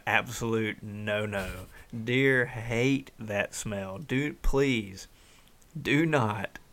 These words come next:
shower with regular soap and then go in the woods and expect to kill a big deer.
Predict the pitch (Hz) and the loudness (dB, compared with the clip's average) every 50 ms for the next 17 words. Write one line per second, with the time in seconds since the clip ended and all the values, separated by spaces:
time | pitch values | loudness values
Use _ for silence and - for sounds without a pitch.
0 | - - - - - - 120 110 107 104 104 101 101 95 92 101 - - - 107 | -20 -18 -8 -6 0 4 6 6 6 6 4 2 -2 -4 -6 -8 -10 -8 -6 -6
1 | 101 - 98 98 104 110 113 117 117 113 113 110 - - - - 107 101 98 98 | -4 -4 -2 2 4 4 4 4 2 0 -2 -2 -4 -4 -2 0 0 0 0 -4
2 | 98 - - - - 107 107 104 101 104 101 101 104 107 110 110 113 113 113 110 | -6 -8 -12 -10 -8 -8 -6 -6 -6 -6 -4 -2 0 0 0 -2 -2 -4 -4 -4
3 | 104 104 101 101 98 98 98 98 98 - - - - - - - - - - - | -4 -4 -4 -4 -6 -6 -8 -10 -12 -14 -16 -18 -20 -20 -20 -20 -20 -20 -20 -20
4 | - - - _ - - _ - - - - 107 104 98 98 95 98 92 92 - | -20 -20 -20 _ -20 -20 _ -20 -20 -8 -2 0 0 0 0 -4 -6 -8 -10 -12
5 | - - - - - 104 - - - 107 104 98 - - - - 110 104 101 95 | -14 -16 -12 -10 -10 -8 -10 -2 0 0 0 0 -4 -10 -6 -4 -4 -4 -4 -4
6 | 98 98 98 98 101 95 92 87 - | -6 -6 -6 -6 -8 -10 -10 -12 -14